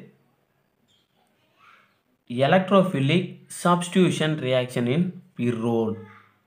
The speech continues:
Nitration, sulfonation and halogenation. Pyrrole react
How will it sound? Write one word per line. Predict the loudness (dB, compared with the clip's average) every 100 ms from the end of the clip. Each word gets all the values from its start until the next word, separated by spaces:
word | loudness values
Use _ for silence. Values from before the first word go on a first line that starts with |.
| _ _ _ _ _ _ _ _ _ _ _ _ _ _ -6
Nitration, | -4 -4 -4 -4 -2 -2 -4 -6 -20 _ _ _ -6
sulfonation | 0 2 2 0 0 -2 -2 -2 -2 -10 -8
and | -2 -2 -2 -8 -20 _ -6 2
halogenation. | 2 2 0 -4 -6 -6 -6 -8 -6
Pyrrole | 0 0 2 2 2 0 -10 _ _ -14 -6
react | 0 4 4 2